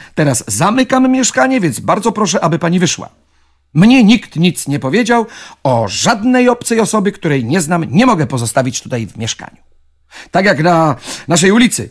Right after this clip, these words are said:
u cukiernika Bielczyckiego. Zostawili w mieszkaniu jakiegoś człowieka, a on sobie otworzył szafę, zabrał, co mu się podobało i poszedł. „Ja nic złego o pani nie myślę”, mówił Szwejk dalej,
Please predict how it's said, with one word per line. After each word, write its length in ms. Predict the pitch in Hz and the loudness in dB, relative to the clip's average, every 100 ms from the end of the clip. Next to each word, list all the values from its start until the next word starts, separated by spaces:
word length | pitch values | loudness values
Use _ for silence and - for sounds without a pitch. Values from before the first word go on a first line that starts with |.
| - | -14
u 80 | - | -8
cukiernika 540 | 131 185 190 175 196 175 | -4 0 0 0 0 0
Bielczyckiego. 640 | 185 170 185 226 147 104 | 0 -2 -4 -2 -2 -4
Zostawili 540 | - 135 135 160 165 170 | -8 -6 -2 -2 -2 -2
w 60 | |
mieszkaniu 400 | 139 156 - 175 | -2 -2 -2 -2
jakiegoś 380 | 170 160 160 151 | -2 -4 -4 -4
człowieka, 540 | - 127 143 151 226 233 - - | -6 -4 -2 0 0 -2 -10 -2
a 140 | 131 | 0
on 80 | 139 | 0
sobie 240 | 139 131 | -2 -2
otworzył 360 | 135 - 123 151 | -2 -2 -2 0
szafę, 480 | - 131 131 165 202 - - | 0 0 2 0 0 -8 -6
zabrał, 500 | 113 156 135 135 123 | 0 0 2 0 0
co 120 | 156 | 0
mu 100 | 143 | 0
się 120 | 147 | 0
podobało 460 | 143 123 120 123 156 | 0 0 0 2 0
i 80 | |
poszedł. 540 | 156 262 - 95 50 50 _ _ _ _ _ _ _ _ _ _ _ _ _ _ _ _ _ _ - - | 2 0 -2 -6 -12 -20 _ _ _ _ _ _ _ _ _ _ _ _ _ _ _ _ _ _ -18 -4
„Ja 260 | 143 151 | 0 2
nic 460 | 151 175 254 240 233 | 4 4 4 2 0
złego 360 | 262 262 214 269 | 2 4 2 0
o 60 | |
pani 280 | - 262 262 | 0 -2 0
nie 100 | 269 | 0
myślę”, 320 | 269 - - _ _ _ - | 0 -2 -10 _ _ _ -6
mówił 280 | 143 113 95 | -4 -4 -6
Szwejk 440 | - 139 123 - | -10 -8 -10 -12
dalej, 520 | - 110 135 208 277 | -12 -8 -8 -6 -10